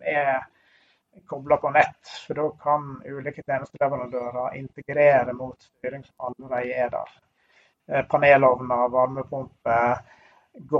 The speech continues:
gulvvarmeregulatorer. Mange elbiler har en integrasjon mot nett, så en behøver ikke å, å montere noe ekstra, eh, ekstra koblingsutstyr på det. Men for veldig mange så er det jo sånn at,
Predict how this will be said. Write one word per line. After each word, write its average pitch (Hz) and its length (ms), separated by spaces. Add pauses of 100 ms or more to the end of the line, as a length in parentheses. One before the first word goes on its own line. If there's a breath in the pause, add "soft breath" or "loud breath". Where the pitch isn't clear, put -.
(260)
gulvvarmeregulatorer. 127 1200 (380 loud breath)
Mange 139 380
elbiler 123 680
har 139 460
en 131 140
integrasjon 131 720
mot 131 240
nett, 131 320
så - 160
en 120 100
behøver 135 560
ikke 127 200
å, 127 100 (100)
å 139 80
montere 139 460
noe - 240
ekstra, 139 480 (800 soft breath)
eh, 135 680 (600)
ekstra 147 560
koblingsutstyr 139 1200 (160)
på 143 140
det. 110 140 (580 loud breath)
Men 151 120
for 160 140
veldig 160 260
mange 156 300
så 175 80
er 170 80
det 170 100
jo - 60
sånn 165 240
at, - 160